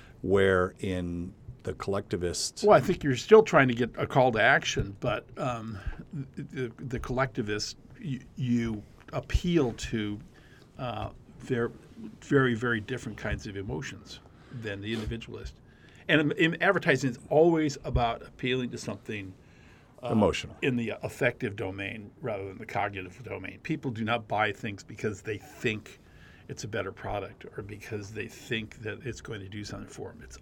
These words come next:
Speaker 2: all about what's happening down in an affective domain. So it's fear, it's belonging, it's,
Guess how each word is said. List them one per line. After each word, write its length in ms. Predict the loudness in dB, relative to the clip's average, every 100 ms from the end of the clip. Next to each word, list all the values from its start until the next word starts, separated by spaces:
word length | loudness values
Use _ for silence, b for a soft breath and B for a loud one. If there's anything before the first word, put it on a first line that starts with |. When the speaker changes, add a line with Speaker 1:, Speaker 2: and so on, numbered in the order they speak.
| -2
Speaker 2:
all 280 | 0 2 0
about 360 | -2 -4 -6 -12 -20 -20 -20 -16
what's 300 | -8 -6 -6
happening 420 | -4 -4 -4 -10 -10
down 320 | -10 -10 -14 b b b -10
in 60 |
an 80 | -10
affective 460 | -8 -8 -8 -10 -10
domain. 400 | -10 -10 -14 -8
So 240 | -6 -4 -8 -18 B B B B B B
it's 160 | -12
fear, 520 | -10 -4 -2 0 -2 -4
it's 160 | -8
belonging, 840 | -10 -4 0 2 0 -4 -10 -12 -14
it's, 400 | -16 -12 -12 -14